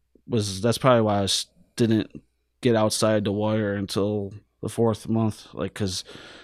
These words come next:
you would go to retransmit, people are far in the mountains, you would be, like, in the middle of nowhere,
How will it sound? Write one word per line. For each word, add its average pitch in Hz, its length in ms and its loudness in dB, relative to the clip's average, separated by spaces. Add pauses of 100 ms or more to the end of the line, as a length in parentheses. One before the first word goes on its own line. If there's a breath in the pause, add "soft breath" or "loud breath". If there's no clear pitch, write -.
(140 loud breath)
you 117 160 4
would 110 160 6
go 107 200 6
to 98 160 -2 (340)
retransmit, 110 920 0 (220)
people 101 260 -2
are 95 140 -4
far 98 320 -4
in 95 60 -6
the 95 60 -6
mountains, 98 640 -4 (400 loud breath)
you 101 140 0
would 101 160 2
be, 98 200 0
like, 90 200 -2
in 98 80 0
the 95 60 0
middle 92 260 2
of 69 80 -6
nowhere, 95 560 0